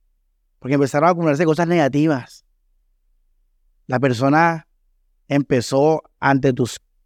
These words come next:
fallarte. Falló, te decepcionó una, dos y tres veces y cuatro veces.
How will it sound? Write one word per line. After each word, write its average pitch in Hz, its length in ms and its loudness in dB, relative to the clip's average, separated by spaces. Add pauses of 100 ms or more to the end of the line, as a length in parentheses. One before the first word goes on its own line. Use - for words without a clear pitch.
(280)
fallarte. 113 800 -2 (1200)
Falló, 113 520 -4 (240)
te 127 140 -4
decepcionó 123 520 -2
una, 127 360 -2 (180)
dos 127 420 -2 (160)
y 135 120 -6
tres 135 260 -2
veces 131 520 -6 (220)
y 143 120 -2
cuatro 139 360 -2
veces. 131 600 -6